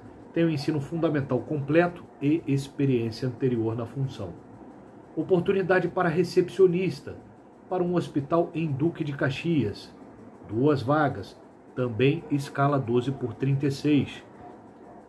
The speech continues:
É necessário que os candidatos ou as candidatas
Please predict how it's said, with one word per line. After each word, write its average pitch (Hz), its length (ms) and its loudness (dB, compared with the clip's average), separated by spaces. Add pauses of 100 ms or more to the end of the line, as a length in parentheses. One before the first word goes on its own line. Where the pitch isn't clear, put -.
(140)
É 147 80 -4
necessário 160 520 0
que 156 120 -4
os 143 160 -2
candidatos 147 680 0
ou 104 100 -6
as 104 100 -10
candidatas 131 760 -4